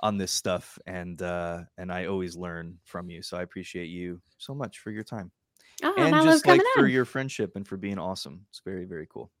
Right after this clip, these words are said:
Speaker 2: Well, you know, <laughs> it's, it's great to hang out. And I really appreciate just being able to have a,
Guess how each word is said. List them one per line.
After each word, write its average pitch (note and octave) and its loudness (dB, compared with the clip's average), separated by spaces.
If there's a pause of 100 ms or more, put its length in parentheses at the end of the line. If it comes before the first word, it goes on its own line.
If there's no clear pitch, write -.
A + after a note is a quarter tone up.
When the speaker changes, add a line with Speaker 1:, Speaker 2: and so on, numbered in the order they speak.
(460)
Speaker 2:
Well, - 0 (120)
you - -6
know, - -12 (300)
<laughs> - - (960)
it's, A3+ 10
it's B3+ 12
great C4 6
to C#4+ 6
hang A#3+ 4
out. G#3+ 10
And G3 6
I G#3+ 8
really A#3 2
appreciate A3 -2
just G#3 -8
being G3+ 0
able F#3+ -2
to F#3 -4
have F3 4
a, F3 4